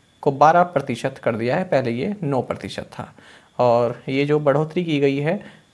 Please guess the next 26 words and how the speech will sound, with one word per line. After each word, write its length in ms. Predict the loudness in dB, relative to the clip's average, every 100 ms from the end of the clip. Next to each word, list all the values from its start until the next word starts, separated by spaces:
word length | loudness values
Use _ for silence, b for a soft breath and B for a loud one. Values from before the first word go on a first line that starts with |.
| _
ये 520 | -6 -2 -2 -2 -4 -8 _ 0
एनएस 540 | 0 2 -2 -2 -4
विश्वनाथन 720 | -4 -4 -2 0 0 -2 -6 -12 _ _
कमेटी 340 | -2 -2 -2 -4
की 80 | -4
रिकमेंडेशन 680 | -2 -4 -4 -6 -6 -8
के, 220 | -4 -4 -6 -12 _ _ -10
अ, 160 | -8 -4
बाद 300 | 0 -2 -2
की 160 | -10
गई 180 | -8 -10
है। 180 | -12 -18 _ _ _ _
तो 60 | -4
ये 120 | -2
जो 120 | -2
कमेटी 340 | -4 -4 -4 -2
है, 80 |
फरवरी 320 | -2 -2 -2 -2
दो 120 | -2
हज़ार 200 | -2 -2
इक्कीस 300 | -2 -4 -2
में 160 | -6 -8 B -8
गठित 300 | -6 -6 -8
की 160 | -4 -4
गई 160 | -4
थी। 240 | -8 -14